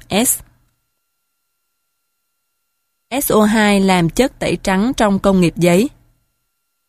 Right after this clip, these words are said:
Canxi hydrosulfat. Mở ngoặc C A, mở ngoặc H S O ba, đóng ngoặc hai là chất rất quan trọng để sản xuất giấy, đường sợi,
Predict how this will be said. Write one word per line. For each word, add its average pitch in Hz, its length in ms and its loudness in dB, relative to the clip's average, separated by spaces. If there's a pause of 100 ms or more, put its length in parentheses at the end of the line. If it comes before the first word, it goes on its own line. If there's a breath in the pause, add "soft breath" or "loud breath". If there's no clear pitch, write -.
(140)
Canxi 214 640 2
hydrosulfat. 202 920 0 (2000)
Mở - 180 -2
ngoặc 220 320 0 (240)
C - 40 -4
A, 208 460 2 (480)
mở 170 160 -4
ngoặc 202 260 0 (640)
H 262 40 -6 (480)
S - 120 -2
O 208 140 0
ba, 196 480 2
đóng 180 320 -2
ngoặc 185 220 0 (160)
hai 202 360 0 (800)
là 208 160 -2
chất - 340 -2
rất 285 260 0
quan 220 280 0
trọng 160 360 0 (240)
để 156 200 0
sản - 280 0
xuất 254 280 -2
giấy, 190 340 4 (220 soft breath)
đường 190 260 2
sợi, 151 420 0